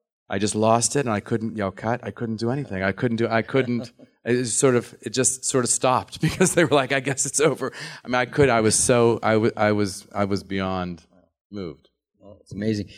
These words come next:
Speaker 2: The degree of difficulty on this movie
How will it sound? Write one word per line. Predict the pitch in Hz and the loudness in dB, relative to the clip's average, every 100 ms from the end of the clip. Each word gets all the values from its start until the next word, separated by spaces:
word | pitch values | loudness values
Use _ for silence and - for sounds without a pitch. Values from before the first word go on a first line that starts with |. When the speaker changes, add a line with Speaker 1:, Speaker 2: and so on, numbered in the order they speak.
| - - | -18 -8
Speaker 2:
The | |
degree | 113 127 123 180 226 | -2 -2 0 0 2
of | 143 | 2
difficulty | 123 170 190 - 98 - 101 | 0 0 0 2 0 0 -10
on | 98 | -10
this | 98 98 | -10 -8
movie | 92 92 87 92 95 | -6 -6 -6 -10 -10